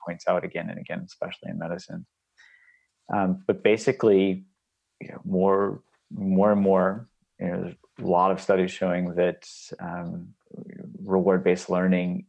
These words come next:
is the primary form of, or the primary mechanism of learning.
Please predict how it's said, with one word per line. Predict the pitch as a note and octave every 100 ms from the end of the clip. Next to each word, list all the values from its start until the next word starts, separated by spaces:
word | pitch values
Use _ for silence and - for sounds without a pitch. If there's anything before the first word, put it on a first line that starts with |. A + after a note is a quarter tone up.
| -
is | F2+ F2 F3
the | F#2+
primary | - F#2 F#2 F2 F2+
form | - F#2 F2+ F2
of, | - _ _ _ _ -
or |
the | -
primary | - F2+ F2+ F2
mechanism | F2 F#2 F#2 F2
of | -
learning. | G2 G2 G#2 -